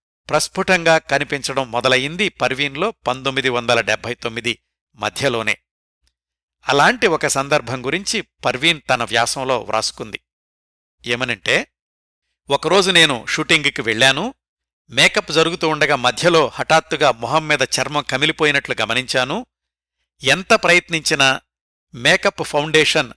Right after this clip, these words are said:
నిలవడం లేదు, అది కూడా నల్లగా అయిపోతోంది. నాకు ఏమవుతోందో అని భయం వేసింది. నన్ను నేను సముదాయించుకోలేకపోయాను.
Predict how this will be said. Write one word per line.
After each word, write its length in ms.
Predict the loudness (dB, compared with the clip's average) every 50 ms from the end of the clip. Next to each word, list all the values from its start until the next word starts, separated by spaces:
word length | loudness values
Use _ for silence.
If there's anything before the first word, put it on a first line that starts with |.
| _ _
నిలవడం 440 | -6 -2 2 2 4 4 4 2 2
లేదు, 420 | 2 2 0 0 -4 -4 -6 -8 _ _ _ _ _ _ _ _ -6
అది 160 | -2 -2 -2
కూడా 260 | 2 2 4 4 4
నల్లగా 420 | 4 4 2 4 4 6 6 6 6
అయిపోతోంది. 840 | 6 4 2 0 -2 -2 0 -4 -4 -4 -2 -2 0 0 -2 -4 -8 _ _ _ _ _ _ _
నాకు 320 | 0 2 2 2 2 -2
ఏమవుతోందో 920 | -2 0 2 2 2 2 0 2 2 0 0 2 2 2 4 4 4 2 0 -4
అని 140 | -2 -2
భయం 300 | -2 -2 0 2 2 2
వేసింది. 640 | 4 2 2 2 0 -6 -4 -2 -2 -2 -2 -2 -6 -10 _ _ _ _ _ _ _ _ -20
నన్ను 340 | -4 -2 -2 0 0 0 2
నేను 240 | 2 2 2 2
సముదాయించుకోలేకపోయాను. 1500 | -2 -4 -2 -2 2 4 4 4 4 0 -4 -2 0 2 2 2 2 0 -2 0 2 2 2 2 2 0 -6 -6 -6